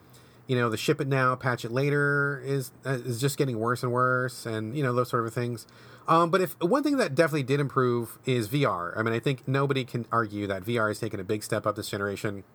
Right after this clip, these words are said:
Uh, it's actually a thing now. It's actually a thing you can buy. It works really well. Um, I personally don't care about it, but, like, if I had to pick one thing that was a clear step up, I think V R is the obvious answer.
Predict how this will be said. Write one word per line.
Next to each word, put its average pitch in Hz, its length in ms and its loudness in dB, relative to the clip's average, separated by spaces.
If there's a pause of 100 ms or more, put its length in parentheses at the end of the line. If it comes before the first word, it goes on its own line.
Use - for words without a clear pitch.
(540)
Uh, 101 340 -2
it's 123 240 -2
actually 135 400 0
a 117 60 -4
thing 208 320 0
now. 175 420 2
It's 143 140 -2
actually 135 180 0
a 123 40 -4
thing 135 120 -2
you 120 60 -8
can 107 100 -6
buy. 165 380 2
It 123 120 -2
works 131 300 -2
really 117 180 0
well. 147 560 0 (520)
Um, 113 440 2
I 180 180 4
personally 226 540 0
don't 233 280 0
care 247 180 0
about 262 260 0
it, 269 160 -2
but, 180 180 2
like, 180 220 2
if 160 120 0
I 180 60 2
had 185 80 0
to 170 60 -4
pick 180 220 -2
one 165 180 0
thing 160 220 -2
that 139 140 0
was 135 160 2
a - 20 -6
clear 143 300 -2
step - 360 -4
up, 175 240 2
I 120 60 -4
think 113 240 -4
V 110 160 -2
R 107 180 2
is 101 120 -4
the 113 80 -8
obvious 107 340 -2
answer. 107 460 -4